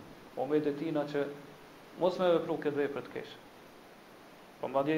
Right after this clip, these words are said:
i ka mallkuar ata cilët veprojnë. Po e thot me janë sonë një ndaloj për kësaj gjë. Kjo këtë e tregon se çfarë kujdesi të madh ka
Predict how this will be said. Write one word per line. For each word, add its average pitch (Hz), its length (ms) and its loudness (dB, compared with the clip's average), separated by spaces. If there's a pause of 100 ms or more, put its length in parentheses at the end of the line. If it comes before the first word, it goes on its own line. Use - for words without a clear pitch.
i 147 100 2
ka 147 100 8
mallkuar 143 440 8
ata 151 160 2
cilët 135 240 0
veprojnë. 117 460 -6 (1800)
Po 127 80 -4
e - 160 -10
thot 151 200 0
me 135 120 -2
janë 135 160 -2
sonë 165 240 -4
një 147 80 -6
ndaloj 143 320 0
për 131 160 -12
kësaj 117 240 -10
gjë. - 80 -14 (800)
Kjo 147 80 -2
këtë 202 240 0
e 185 80 -2
tregon 180 280 2
se 170 120 -4
çfarë 180 300 0
kujdesi 160 420 -4
të 151 80 -6
madh 165 160 2
ka 143 80 -4